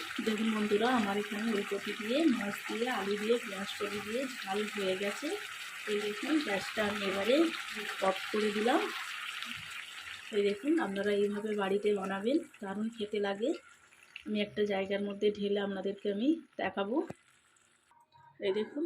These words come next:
আমার এখানে ওলকপি দিয়ে, মাছ দিয়ে, আলু দিয়ে, পেঁয়াজ কলি দিয়ে ঝাল হয়ে গেছে। আপনারা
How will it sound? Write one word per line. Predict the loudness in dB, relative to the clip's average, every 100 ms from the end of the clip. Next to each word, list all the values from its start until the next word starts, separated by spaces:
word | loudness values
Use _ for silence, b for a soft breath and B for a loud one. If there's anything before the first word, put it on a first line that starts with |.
| -4 -2
আমার | 0 0
এখানে | 0 0 0
ওলকপি | 0 0 0 -2
দিয়ে, | 0 0
মাছ | -2 -2 -4
দিয়ে, | 0 2
আলু | 2 2
দিয়ে, | 0 0
পেঁয়াজ | -2 -6 -6
কলি | -4 0
দিয়ে | 2 0
ঝাল | 0 -2 0
হয়ে | 2 2 2
গেছে। | 0 -2 -6 -8 b b b b b _ _ _ _ _ -8
আপনারা | -4 0